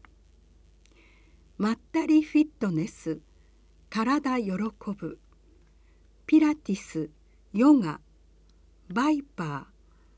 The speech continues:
ケトルベルなどのエクササイズ。活動場所、中央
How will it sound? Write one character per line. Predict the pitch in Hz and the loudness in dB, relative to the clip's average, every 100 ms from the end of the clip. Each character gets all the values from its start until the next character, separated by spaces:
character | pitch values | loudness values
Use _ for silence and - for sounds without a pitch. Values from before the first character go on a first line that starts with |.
| _ - | _ -6
ケ | 214 | 2
ト | 302 | 4
ル | 320 | 4
ベ | 302 302 | 4 4
ル | 311 | 4
な | 269 233 | 4 2
ど | 196 | -2
の | 160 160 | -2 -2
エ | 220 | -4
ク | 262 | -6
サ | - 233 | -4 -6
サ | - 180 | -6 -10
イ | 156 | -10
ズ。 | 160 - - _ _ _ - _ _ _ _ - | -12 -18 -18 _ _ _ -20 _ _ _ _ -6
活 | 214 269 | -4 -2
動 | 247 233 | -2 -2
場 | 208 202 | -4 -8
所、 | - 170 - _ _ _ _ | -6 -6 -8 _ _ _ _
中 | - 277 285 | -2 2 4
央 | 269 247 240 | 4 0 -4